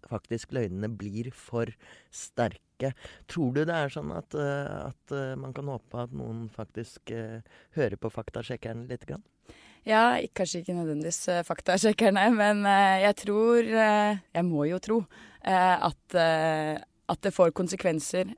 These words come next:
Speaker 2: etter hvert, eh, men akkurat nå, det var vel ikke, altså, vi så tegn til det, men vi har ikke sett noe sånn voldsom opinionsendring, eh, eh, ennå.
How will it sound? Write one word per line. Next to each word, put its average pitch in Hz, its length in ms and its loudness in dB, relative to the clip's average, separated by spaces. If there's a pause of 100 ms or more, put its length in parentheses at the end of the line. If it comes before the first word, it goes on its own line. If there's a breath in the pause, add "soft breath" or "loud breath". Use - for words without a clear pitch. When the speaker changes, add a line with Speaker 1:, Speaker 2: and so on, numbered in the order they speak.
(140)
Speaker 2:
etter 196 200 -2
hvert, - 420 0
eh, 180 480 2
men 185 240 0
akkurat 175 340 -2
nå, 180 160 0
det 180 100 2
var 160 140 2
vel 160 140 -6
ikke, 170 280 -4
altså, - 220 -8 (440 soft breath)
vi 196 100 4
så 220 260 4
tegn 170 380 0
til 175 120 -2
det, 185 200 2
men 180 140 -6
vi 175 60 4
har 160 80 4
ikke 190 160 -4
sett - 240 -6
noe 151 140 -6
sånn 151 240 -2 (320)
voldsom 170 540 4
opinionsendring, 151 1000 -4
eh, 151 340 -8 (580 soft breath)
eh, 160 240 -2
ennå. 165 360 0